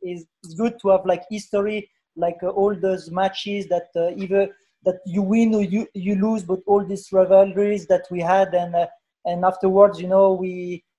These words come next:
we're gonna have a story to tell, you know, and it's, it's, it's, it's nice, and, and we respect, I think there's a, even more respect now that, uh, you respect, uh, what,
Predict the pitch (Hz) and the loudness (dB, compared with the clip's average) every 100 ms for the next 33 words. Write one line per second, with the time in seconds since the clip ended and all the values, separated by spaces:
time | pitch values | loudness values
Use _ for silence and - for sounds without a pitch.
0 | - 180 196 190 196 196 196 - 208 208 | -8 0 2 2 2 2 0 0 0 0
1 | 202 196 262 214 180 190 196 170 170 165 | -4 -2 0 0 -4 -4 -2 -4 -6 -12
2 | - 175 170 - - 175 - 196 - 196 | -14 -14 -12 -10 -10 -10 -12 -16 -4 4
3 | 214 226 - 190 190 196 190 202 202 202 | 6 6 0 -4 -2 0 2 4 6 6
4 | 220 - 226 196 180 202 220 190 175 180 | 6 2 0 2 0 0 -4 -2 0 -2
5 | 170 _ _ - 190 202 202 208 202 208 | -4 _ _ -4 2 4 8 8 10 8
6 | - 220 208 196 196 202 196 185 185 185 | 4 0 2 6 10 10 8 4 2 4
7 | 180 180 - _ - 175 190 202 - 214 | 2 2 -12 _ -4 2 4 4 2 -2
8 | 208 - 185 180 175 190 | -2 0 2 4 6 4